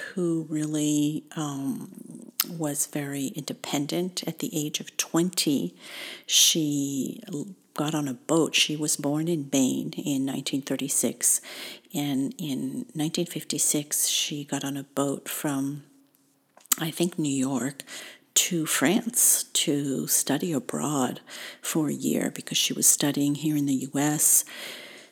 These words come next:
There was McCarthyism going on at the time, and she felt that her education and the, uh, intellectual independence of her professors was being tampered with. So she left,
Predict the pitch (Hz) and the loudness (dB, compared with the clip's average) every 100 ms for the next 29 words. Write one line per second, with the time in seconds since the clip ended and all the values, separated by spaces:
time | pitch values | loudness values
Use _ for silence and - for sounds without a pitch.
0 | _ - 170 175 156 143 135 - 143 - | _ -2 2 2 2 4 4 4 0 2
1 | 196 185 - 180 - 170 165 160 156 160 | 4 4 4 4 6 4 4 4 6 6
2 | 156 143 147 - 160 156 151 143 - 156 | 4 0 -2 0 2 4 2 2 2 0
3 | - 160 151 143 - 156 165 156 139 - | 2 0 2 -4 0 0 0 -2 -2 -2
4 | - 175 - 165 151 143 143 143 - 160 | 2 4 6 6 6 4 4 2 0 -2
5 | 139 139 139 143 135 139 131 - - - | 0 0 -2 -2 0 0 -4 -6 -16 -20
6 | - - - - - - 131 - - 170 | -20 -4 -4 -4 -20 -12 -8 -4 0 0
7 | - 165 151 151 - - 151 139 139 - | 2 0 2 0 0 -2 0 2 0 -4
8 | - - - - - 185 165 - - 180 | -12 -20 -20 -20 -4 -2 0 -2 0 2
9 | 165 156 156 - - - 156 - 160 - | 4 4 0 -4 -4 -4 -4 -4 -2 0
10 | 156 - 143 160 - - 170 202 - 139 | 0 0 0 -2 -2 -2 2 2 2 0
11 | 233 320 - 98 - - - - - 165 | 2 0 -2 -6 -6 -14 0 0 2 0
12 | 185 196 - - - 185 180 320 - - | -2 -6 -6 0 2 2 2 2 2 0
13 | - | 0